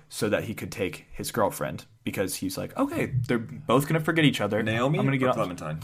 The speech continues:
Speaker 1: Clementine.
Speaker 2: Right.
Speaker 1: Because
Speaker 2: Naomi was the girlfriend that Joel had, um, Jim Carrey's character, before Clementine.
Speaker 1: Right, and she's mentioned briefly here and there, but
Speaker 2: Yeah.
Speaker 1: she has no real significance to the plot.
Speaker 2: We don't ever see her.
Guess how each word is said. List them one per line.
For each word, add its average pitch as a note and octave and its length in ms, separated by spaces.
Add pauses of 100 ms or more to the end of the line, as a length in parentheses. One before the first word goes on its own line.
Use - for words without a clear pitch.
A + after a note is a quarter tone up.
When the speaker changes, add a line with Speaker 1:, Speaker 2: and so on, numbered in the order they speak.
(420)
Speaker 1:
Clementine. E2 500
Speaker 2:
Right. D#2 200 (340)
Speaker 1:
Because A2 600
Speaker 2:
Naomi B2+ 380
was A2+ 300
the G#2 140
girlfriend G2+ 600
that F2+ 140
Joel F#2+ 300
had, E2 360 (560)
um, F2+ 360 (600)
Jim G2+ 220
Carrey's F2+ 280
character, D#2+ 520 (360)
before F#2+ 440
Clementine. D2 580 (160)
Speaker 1:
Right, G2 340
and G#2+ 140
she's A#2 200
mentioned G2+ 380 (140)
briefly F#2 340
here F#2+ 180
and F2 120
there, F2 160
but D#2+ 80
Speaker 2:
Yeah. - 60
Speaker 1:
she F2+ 180
has D#2 220
no E2+ 120
real E2 200
significance - 580
to - 60
the - 40
plot. - 320
Speaker 2:
We G#2+ 120
don't F#2+ 100
ever E2+ 140
see E2 180
her. D#2 200